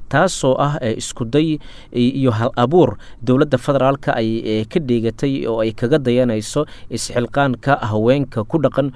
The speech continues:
wilaayaadka Islaamiga ah. Jikada waxay dowladda federaalku ku bilowday, eh, dhaqaalaheeda waa hal jiko oo la leeyahay,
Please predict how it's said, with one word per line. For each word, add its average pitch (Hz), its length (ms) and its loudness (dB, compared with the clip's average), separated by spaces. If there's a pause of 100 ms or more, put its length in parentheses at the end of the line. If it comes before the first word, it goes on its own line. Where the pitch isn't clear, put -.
(180)
wilaayaadka 127 560 4
Islaamiga 120 580 0
ah. - 140 -10 (600)
Jikada 180 400 4
waxay 147 340 2
dowladda 131 380 2
federaalku 135 440 2
ku - 120 -2
bilowday, 131 560 2
eh, 117 80 0
dhaqaalaheeda 131 720 2 (320)
waa 143 160 6
hal 220 320 0
jiko 113 400 -4 (240)
oo 127 160 0
la 127 160 4
leeyahay, 120 480 4